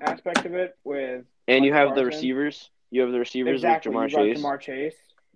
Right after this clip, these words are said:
Speaker 1: There and, um, Evan McPherson, the rookie kicker.
Speaker 2: Yes.
Speaker 1: Obviously,
Speaker 2: <laughs>
Speaker 1: my fave.
Speaker 2: God, stop. Stop.
Speaker 1: No,
Speaker 2: <laughs> Stop
Speaker 1: stop.
Speaker 2: with the
Speaker 1: Evan
Speaker 2: kicker.
Speaker 1: McPherson for M V P, okay?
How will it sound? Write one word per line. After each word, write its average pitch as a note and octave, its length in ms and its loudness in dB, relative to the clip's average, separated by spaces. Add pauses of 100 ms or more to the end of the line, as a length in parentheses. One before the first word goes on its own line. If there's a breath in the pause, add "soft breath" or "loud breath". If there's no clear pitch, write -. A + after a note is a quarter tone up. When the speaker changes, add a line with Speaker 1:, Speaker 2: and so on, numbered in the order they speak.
(680)
Speaker 1:
There D#3 460 -4
and, D#3+ 160 -2
um, C3 320 -4
Evan D3 180 -6
McPherson, D3 680 -10
the C3+ 60 -12
rookie C3 420 -8
kicker. E3 400 -8 (640)
Speaker 2:
Yes. A2+ 220 0
Speaker 1:
Obviously, D#3+ 120 -4
Speaker 2:
<laughs> C3 160 -8
Speaker 1:
my C3+ 80 -12
fave. C3+ 260 -4
Speaker 2:
God, A2 260 4
stop. C#3 480 4 (440 loud breath)
Stop. - 520 -2 (100)
Speaker 1:
No, F3 260 8
Speaker 2:
<laughs> - 40 -20
Stop D#3 280 2
Speaker 1:
stop. - 180 6
Speaker 2:
with F3 140 4
the - 80 4
Speaker 1:
Evan A3+ 180 4
Speaker 2:
kicker. D4+ 140 4 (180)
Speaker 1:
McPherson G3+ 200 0
for F3+ 120 0
M E3+ 140 2
V E3 100 -6
P, D3+ 220 0
okay? F3+ 260 4